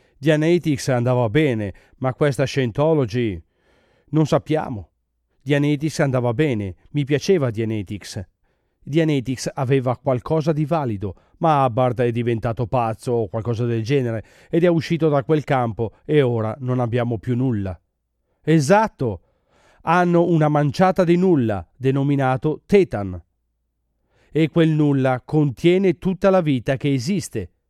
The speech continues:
e tutta l'esperienza che c'è. Molto bene. Noi sapevamo tanto, tanto tempo fa di dover incrementare l'autodeterminazione delle persone.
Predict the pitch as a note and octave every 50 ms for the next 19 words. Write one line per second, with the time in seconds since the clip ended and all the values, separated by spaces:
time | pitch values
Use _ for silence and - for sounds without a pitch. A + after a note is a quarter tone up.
0 | _ _ _ _ _ - D3+ B2+ - - E3+ D3+ - F3+ E3 D3+ C#3+ - - E3+
1 | D#3+ C#3 B2 A2+ G#2+ - D#3 C3+ B2+ D3+ - - F#3 B2+ - _ _ _ _ _
2 | _ _ _ _ _ _ _ _ _ _ _ _ _ _ _ _ _ _ _ _
3 | _ _ _ _ _ _ _ _ _ _ _ _ _ _ _ _ _ _ _ G3+
4 | F#3 C3+ - A2 E2+ E2+ D#2+ E2+ E2+ - _ _ _ _ _ _ _ _ _ _
5 | _ _ _ _ _ _ _ _ _ _ _ _ _ _ _ _ _ _ - D#3+
6 | F3 F3+ F3 D#3+ - - D3 A2+ D3 D3 C#3 C#3+ C#3 C3 B2 B2 A#2+ A#2+ A#2 -
7 | - E3 D#3+ D#3+ D3+ B2 - G#2 F2+ - D3 D3 B2+ D3 C#3 A2+ C#3+ B2 A2 C#3
8 | A2+ - C3+ B2 B2+ B2+ - _ _ _ _ _ - D3 D#3 D3+ C3+ A2 C#3+ C#3+
9 | B2+ C3 D#3+ E3+ F3 E3 D#3+ C#3+ B2+ - D3+ D3 D3+ D3+ D3+ C3 E3 D3+ D3+ C#3+
10 | C#3 B2+ B2+ C3 C#3+ D#3+ E3+ D#3 - E3 D3+ D3+ C#3+ - D#3+ D#3 D3 D3 D3+ D#3+
11 | D#3 - - D3 D3+ D#3+ D3+ D3 D3+ D3+ D3 B2 - D3 C#3 - - G3 F3 C3
12 | G2+ F2 D#2+ -